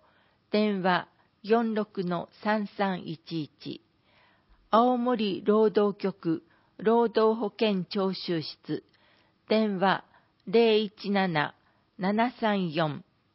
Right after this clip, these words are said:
四一四五。四十五歳以上の人の転職、再就職をサポートします。就職活動のノウハウや悩みなど、カウンセラーがマン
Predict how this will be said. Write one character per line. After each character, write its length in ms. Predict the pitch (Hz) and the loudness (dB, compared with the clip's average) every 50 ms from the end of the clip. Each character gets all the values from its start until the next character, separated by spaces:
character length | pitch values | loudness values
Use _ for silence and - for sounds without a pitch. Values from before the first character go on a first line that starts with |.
| _ _ | _ _
四 280 | - 214 226 226 220 208 | 0 0 2 2 0 -2
一 500 | - 196 196 - _ - 185 170 - - _ | -4 -6 -10 -10 _ -8 -6 -6 -6 -8 _
四 360 | - 165 180 180 175 156 139 - | -2 0 2 2 2 0 -4 -4
五。 300 | - 151 143 135 127 - _ _ _ _ _ _ _ _ _ _ _ _ _ _ _ _ _ _ _ - | -4 -2 -2 -2 -4 -10 _ _ _ _ _ _ _ _ _ _ _ _ _ _ _ _ _ _ _ -4
四 360 | 214 247 269 277 262 247 214 | 0 0 0 0 0 -4 -4
十 240 | - 214 208 190 165 | 0 0 2 2 2
五 160 | - 185 190 | 0 -2 -2
歳 340 | - - 240 247 247 240 233 | -2 -2 0 0 0 -2 -2
以 80 | 208 202 | -2 -2
上 240 | 240 233 233 226 | 0 0 0 0
の 160 | 208 180 165 175 | 0 -2 -4 -4
人 300 | - - - - 170 160 | -6 -8 -6 -6 -4 -4
の 280 | 156 151 151 - - _ _ - | -2 -4 -6 -6 -10 _ _ -8
転 260 | 185 190 196 196 185 | -6 -4 -4 -4 -4
職、 540 | - - 185 180 - _ - 160 160 - - _ _ _ _ _ _ _ _ - | -4 -6 -6 -6 -8 _ -6 -6 -6 -6 -8 _ _ _ _ _ _ _ _ -2
再 200 | 247 254 269 247 | 0 0 0 -2
就 320 | - - - 269 262 254 | -4 -6 -4 -4 -4 -4
職 420 | 220 - 214 180 - - - 160 151 | -2 -4 -4 -6 -6 -6 -4 -4 -2
を 120 | 151 - | -2 -4
サ 180 | - - 175 170 | -6 -8 -8 -8
ポ 240 | - - 208 208 214 | -6 -4 -4 -2 -2
ー 40 | 202 | -4
ト 180 | - - 156 | -4 -6 -6
し 180 | 156 - - 147 | -6 -8 -10 -10
ま 180 | 147 139 139 | -8 -8 -10
す。 40 | - - - _ _ _ _ _ _ _ _ _ _ _ _ _ _ _ _ _ _ _ _ - - 262 | -10 -14 -20 _ _ _ _ _ _ _ _ _ _ _ _ _ _ _ _ _ _ _ _ -12 -8 -4
就 160 | 262 262 262 | -4 -4 -2
職 340 | - - - - - - - | -2 -4 -4 -6 -8 -10 -6
活 340 | - 254 254 - - 220 | -6 -6 -6 -4 -6 -4
動 260 | 170 202 190 180 170 165 | 0 2 2 2 2 2
の 280 | 151 147 147 151 - - | 0 -2 -2 -2 -4 -6
ノ 260 | 175 180 202 214 214 | -4 0 0 2 0
ウ 40 | 208 | 0
ハ 240 | 202 190 202 196 175 | -2 -4 -4 -4 -4
ウ 100 | 160 151 | -4 -4
や 300 | 139 143 135 131 135 - _ _ _ _ _ _ _ _ - | -4 -4 -4 -4 -6 -8 _ _ _ _ _ _ _ _ -4
悩 300 | 180 190 208 220 226 226 | 0 0 2 2 2 2
み 120 | 214 196 | 0 -2
な 180 | 165 151 143 151 | -2 -2 -4 -4
ど、 220 | - - 139 - - _ _ _ _ _ _ _ _ _ | -4 -6 -8 -8 -10 _ _ _ _ _ _ _ _ _
カ 180 | - 240 233 254 | -4 0 0 0
ウ 120 | 254 262 | 0 0
ン 100 | 262 262 | -2 -6
セ 200 | - - 262 247 | -4 -2 -2 0
ラ 240 | 214 220 202 185 170 | 2 2 2 0 0
ー 60 | 151 | -2
が 240 | 147 165 147 - - _ | -2 -4 -4 -6 -6 _
マ 180 | - 190 220 240 | -4 -4 -4 -4
ン 80 | 240 | -6